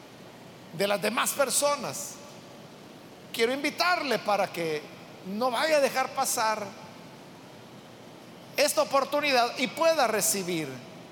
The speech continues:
al Señor Jesús como su Salvador. Si hay alguna persona, algún amigo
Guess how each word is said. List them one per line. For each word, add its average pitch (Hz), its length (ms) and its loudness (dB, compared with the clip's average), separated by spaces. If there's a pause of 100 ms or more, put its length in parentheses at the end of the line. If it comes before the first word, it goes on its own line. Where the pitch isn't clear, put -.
(640)
al 185 140 0
Señor 214 380 0
Jesús 196 520 0 (1600)
como 226 280 4
su 208 120 0
Salvador. 165 600 2
Si - 160 0
hay 254 100 2
alguna 240 300 0
persona, 202 560 2
algún 208 260 0
amigo 311 500 4